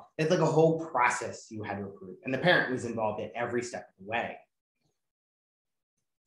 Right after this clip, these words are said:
So at the end of this column from ninety-four, Richards concludes that she, quote, "honestly didn't know if there was anything trans organizations could do for youth,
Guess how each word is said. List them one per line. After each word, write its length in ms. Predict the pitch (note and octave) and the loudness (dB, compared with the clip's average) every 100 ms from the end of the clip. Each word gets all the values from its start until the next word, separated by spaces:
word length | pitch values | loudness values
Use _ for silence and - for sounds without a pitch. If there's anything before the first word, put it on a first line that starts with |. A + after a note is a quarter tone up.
| - | -2
So 140 | E3 | 4
at 80 | D#3 | 6
the 180 | D#3 - | 6 6
end 220 | E3+ G3 | 8 10
of 100 | E3 | 8
this 180 | D3 C#3+ | 6 2
column 380 | C3+ C3+ C3 B2+ | 4 6 6 0
from 120 | A2 | -4
ninety-four, 840 | G2 G2+ G2+ G#3+ A3 D3 B2+ - - - _ | -8 -10 0 8 10 10 8 4 -4 -18 _
Richards 360 | E3 E3+ F#3+ - | 4 6 2 2
concludes 600 | F3 D3+ C#3 B2 B2 A#2+ | 2 2 6 6 6 2
that 180 | A#2 B2 | -4 -4
she, 100 | A#2+ | -2
quote, 320 | C#3 B2 - | 2 0 2
"honestly 380 | C3+ E3+ F3 G3 | 2 2 4 2
didn't 340 | - D#3+ C#3 A#2 | 6 6 6 6
know 260 | C3 A#2+ | 6 4
if 80 | A2+ | 2
there 100 | A#2+ | -2
was 120 | A#2+ | -2
anything 460 | A2+ C3+ C#3 C#3+ C#3 | 0 0 2 0 0
trans 380 | B2+ B2 B2 B2 | 0 2 2 2
organizations 760 | A#2 A2+ G#2+ A2 A2+ C#3+ C#3+ | -2 -2 -6 -4 -4 -4 -8
could 320 | - B2+ G2+ - | -6 -6 -6 2
do 240 | C3 F3+ | 4 6
for 200 | - A#2+ | 2 -4
youth, 120 | - | -8